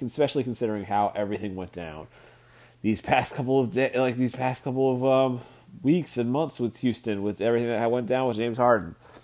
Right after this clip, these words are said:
I don't know. I, I just think that's kind of a dumb decision by, um, Tillman Fertitta and, uh, the Rockets, who lost that game and have now lost, I believe, thirteen consecutive games heading into the All-Star break.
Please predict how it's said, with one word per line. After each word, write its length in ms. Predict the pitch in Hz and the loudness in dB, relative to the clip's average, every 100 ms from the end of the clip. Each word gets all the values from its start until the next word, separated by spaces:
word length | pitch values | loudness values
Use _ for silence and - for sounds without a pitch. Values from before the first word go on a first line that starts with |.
| - - | -14 2
I 140 | 131 | 4
don't 120 | 131 | 6
know. 200 | 113 95 | 4 4
I, 480 | 90 117 117 101 85 | 8 10 10 6 2
I 40 | |
just 120 | 120 117 | -2 -2
think 140 | 123 | -2
that's 120 | 107 | -2
kind 140 | 120 107 | 0 0
of 80 | |
a 40 | 101 | 0
dumb 220 | 98 98 | -2 -2
decision 460 | 92 - 95 92 90 | -4 -4 -4 -4 -2
by, 400 | 95 92 90 87 | 4 4 4 0
um, 320 | 85 82 - _ _ _ _ _ _ _ - | -2 -6 -12 _ _ _ _ _ _ _ -18
Tillman 320 | - 123 107 95 | -4 -2 0 -2
Fertitta 680 | 104 92 98 92 98 92 92 | -6 -4 -4 0 2 2 -2
and, 160 | 92 | -2
uh, 240 | 95 92 92 | 0 2 0
the 100 | 95 | 4
Rockets, 400 | 107 98 98 - | 6 6 0 -2
who 180 | 120 | 0
lost 360 | 107 131 151 - | 8 10 10 8
that 240 | 135 127 | 4 4
game 360 | 127 117 117 117 - - - - | 2 2 0 -2 -8 -20 -20 -6
and 140 | 104 | -2
have 100 | 104 | 0
now 180 | 117 123 | 2 6
lost, 280 | 123 123 117 | 8 6 4
I 80 | 110 | 2
believe, 320 | 107 110 104 | 2 2 0
thirteen 920 | - 139 139 - - 135 123 113 101 | 0 4 4 2 0 2 2 0 -4
consecutive 920 | - 104 - 120 107 117 98 95 90 - - _ - | -6 -6 -4 -2 0 0 0 0 -2 -6 -20 _ -4
games 540 | 110 107 104 98 92 | 0 2 0 -4 -6
heading 340 | 120 107 104 | 0 0 0
into 180 | 101 90 | -4 -6
the 120 | 95 | -4
All-Star 500 | 87 95 92 98 92 | 0 0 -2 -2 -4
break. 380 | 78 90 87 87 | -4 -4 -4 -4